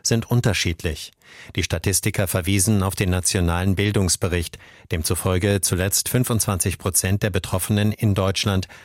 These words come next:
als arbeitssuchend galten. Die große Mehrheit von sechsundsechzig Prozent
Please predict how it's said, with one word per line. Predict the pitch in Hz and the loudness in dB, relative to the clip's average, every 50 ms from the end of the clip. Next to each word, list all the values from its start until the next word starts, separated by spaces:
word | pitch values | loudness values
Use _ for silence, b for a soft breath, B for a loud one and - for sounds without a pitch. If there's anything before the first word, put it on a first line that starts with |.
| B B | B B
als | - 107 113 - | -4 -2 -2 -2
arbeitssuchend | - - 110 104 104 87 - - - 85 80 - - 85 78 - - | -2 -2 0 2 0 0 0 0 -2 -2 -4 -4 -4 -4 -4 -6 -6
galten. | - 85 80 78 - - - 73 67 - _ B B B B B B B B B - | -4 -4 -4 -4 -4 -6 -8 -8 -8 -12 _ B B B B B B B B B -4
Die | 92 | -2
große | 92 85 82 - - 85 | 0 0 0 0 0 0
Mehrheit | 80 80 90 90 90 92 101 107 110 - - | 0 0 0 2 2 2 2 2 0 -2 -2
von | - 104 87 78 | -2 0 0 0
sechsundsechzig | 73 78 87 - - - 95 82 - - 90 87 - - - 90 - - | 0 -2 -2 -2 -2 -4 -2 -2 0 -2 -2 -2 -2 -2 -2 -2 -2 -2
Prozent | - 95 80 - - 98 101 110 | -4 -2 -2 0 0 0 0 -2